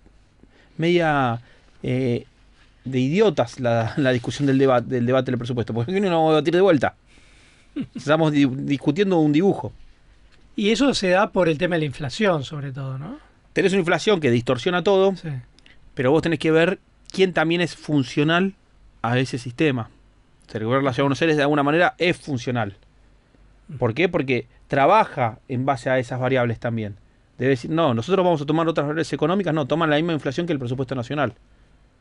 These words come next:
Speaker 1: No ponen otra inflación.
Speaker 2: Ujú.
Speaker 1: Usan la misma que el nacional.
Speaker 2: Y ahí ustedes, digamos, eh, ¿qué, qué cambios le harían en lo que tiene que ver con la agenda libertaria? Es decir, ¿qué temas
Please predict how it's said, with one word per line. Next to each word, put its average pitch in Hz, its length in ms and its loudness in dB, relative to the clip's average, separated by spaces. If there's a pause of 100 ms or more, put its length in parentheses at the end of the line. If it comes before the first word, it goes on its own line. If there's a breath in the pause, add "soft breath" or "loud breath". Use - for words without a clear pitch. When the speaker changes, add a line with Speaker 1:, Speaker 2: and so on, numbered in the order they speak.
(360)
Speaker 1:
No 135 180 0
ponen 175 240 4
otra 131 160 0
inflación. 117 360 0
Speaker 2:
Ujú. 131 600 -10
Speaker 1:
Usan 160 160 2
la 147 80 4
misma 170 160 0
que 139 80 -2
el 131 40 0
nacional. 127 420 -2 (960 soft breath)
Speaker 2:
Y 202 140 -2
ahí 208 260 2
ustedes, 254 440 2
digamos, 190 420 0
eh, 160 500 -4 (160)
¿qué, 214 240 0
qué 226 240 0
cambios 220 380 2
le 180 100 0
harían 208 500 0 (400 soft breath)
en 175 120 -2
lo 175 100 0
que 175 100 0
tiene 214 140 0
que 202 80 4
ver 214 180 4
con 175 220 2
la 156 60 2
agenda 196 360 0
libertaria? 151 680 2
Es 135 60 -2
decir, 170 160 -2
¿qué 220 160 2
temas 226 640 2